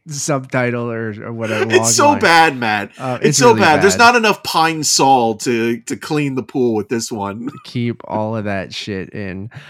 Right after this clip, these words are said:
Speaker 1: Um, the other thing I do wanna talk about, and then I'll let you maybe call out anything that you saw that you wanna talk about, but we should talk about Aggro Drift a little bit, 'cause we didn't do an individual <laughs> review. I don't know if it even needs to have its own review, but, like,
Speaker 2: Children of
Speaker 1: Good.
Speaker 2: Love, Stars of
Speaker 1: <laughs>
Speaker 2: Fudge.
Speaker 1: Fudge.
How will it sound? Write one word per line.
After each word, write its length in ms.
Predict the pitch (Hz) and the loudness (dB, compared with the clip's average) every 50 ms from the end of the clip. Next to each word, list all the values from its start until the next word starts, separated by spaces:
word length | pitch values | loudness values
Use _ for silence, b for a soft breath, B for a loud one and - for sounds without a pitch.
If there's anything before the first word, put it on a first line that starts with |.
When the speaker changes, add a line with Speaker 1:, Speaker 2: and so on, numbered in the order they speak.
| B B B - | B B B -4
Speaker 1:
Um, 580 | 160 156 165 170 170 170 170 165 165 165 165 - - _ - | 0 4 6 6 6 6 6 4 2 0 -2 -4 -8 _ -4
the 180 | 143 147 190 | -2 0 4
other 260 | 185 180 175 190 196 185 | 4 4 6 6 6 6
thing 200 | - 196 185 180 | 4 4 4 4
I 100 | 170 165 | 4 4
do 180 | 139 151 147 143 | 4 4 4 6
wanna 180 | 147 143 143 | 6 4 4
talk 260 | 139 - 143 135 135 | 2 2 2 2 2
about, 140 | 139 139 139 | 2 0 0
and 100 | 139 135 131 | 0 0 0
then 80 | 131 139 | 0 2
I'll 80 | 143 | 2
let 160 | 143 135 123 | 0 0 -2
you 240 | 117 120 120 123 123 | -2 -2 0 0 0
maybe 260 | 120 117 117 110 113 | 0 -2 -2 -2 -4
call 300 | 110 - - 117 110 107 | -6 -4 -4 -4 -2 -2
out 180 | 107 107 101 78 | -2 -2 -2 -4
anything 480 | 101 104 104 104 104 - 104 104 101 101 | -4 -4 -6 -6 -6 -6 -6 -6 -4 -6
that 140 | 101 95 67 | -6 -6 -8
you 180 | 85 101 101 | -8 -8 -8
saw 280 | 95 - - 107 95 98 | -8 -6 -6 -4 -4 -4
that 140 | 98 82 69 | -4 -6 -6
you 100 | 95 98 | -6 -6
wanna 560 | 92 92 95 95 92 90 90 85 - - 82 | -6 -6 -6 -6 -6 -8 -8 -10 -12 -14 -16
talk 320 | - - 107 110 107 - | -12 -8 -6 -6 -6 -6
about, 180 | 104 98 95 92 | -8 -8 -8 -6
but 120 | 98 104 | -6 -4
we 100 | 123 143 | -2 -2
should 160 | 143 - 214 156 | -2 -2 0 4
talk 240 | 180 165 143 135 | 4 4 4 4
about 160 | 139 131 117 76 | 2 0 0 0
Aggro 400 | 95 - 95 - - 110 104 95 | 0 -2 -4 -4 -6 -6 -6 -6
Drift 340 | - 107 98 95 - - | -4 -6 -6 -6 -6 -8
a 40 | 117 107 | -8 -6
little 220 | 110 104 - 98 | -6 -6 -6 -6
bit, 240 | - 98 87 76 - | -6 -8 -8 -8 -10
'cause 140 | - - 127 | -12 -6 -6
we 80 | 127 | -2
didn't 280 | 123 135 139 135 117 - | -2 0 -2 -2 -2 -2
do 100 | 127 117 | -4 -2
an 80 | 113 | -2
individual 560 | 110 110 110 110 107 110 135 - 127 185 170 156 | -2 -4 -4 -4 -6 -6 -6 -4 -2 -2 -2 0
<laughs> 0 | |
review. 520 | 135 151 - - 139 131 120 113 104 104 - | -2 -4 -4 -4 -4 -4 -4 -4 -6 -6 -10
I 300 | - - 220 - - 349 | -12 -16 -8 0 4 6
don't 140 | 294 226 208 | 6 8 8
know 120 | 196 190 | 10 8
if 80 | 175 147 | 8 8
it 120 | 170 156 | 6 6
even 240 | 165 156 143 143 131 | 4 4 4 2 2
needs 260 | 131 139 143 147 135 | 2 2 2 2 2
to 100 | 135 147 | 2 2
have 220 | 127 120 120 120 120 | 2 2 2 0 -2
its 140 | 117 - - | -4 -4 -6
own 180 | 113 110 104 | -6 -4 -4
review, 420 | 101 101 98 101 101 101 98 101 98 | -6 -6 -8 -8 -6 -6 -6 -6 -4
but, 180 | - 123 123 - | -4 -4 -4 -2
like, 320 | 135 147 147 147 139 - - - | 0 0 0 0 0 -4 -8 -8
Speaker 2:
Children 400 | - 147 151 147 147 156 156 151 | -4 0 0 2 2 2 0 0
of 100 | 143 131 | 0 0
Speaker 1:
Good. 80 | 139 | 2
Speaker 2:
Love, 400 | 143 143 143 139 131 120 120 120 | 4 4 6 6 4 2 0 -2
Stars 500 | - - - - 135 127 131 131 127 131 | -4 -6 -4 -2 0 0 0 0 0 -2
of 80 | 139 117 | -4 -6
Speaker 1:
<laughs> 0 | |
Speaker 2:
Fudge. 180 | 135 120 151 131 | -4 -2 0 2
Speaker 1:
Fudge. 840 | 123 120 113 110 123 156 - 147 - - 294 - - - - - | 2 2 0 -2 -4 -4 -4 -4 -4 -4 -6 -6 -6 -6 -6 -6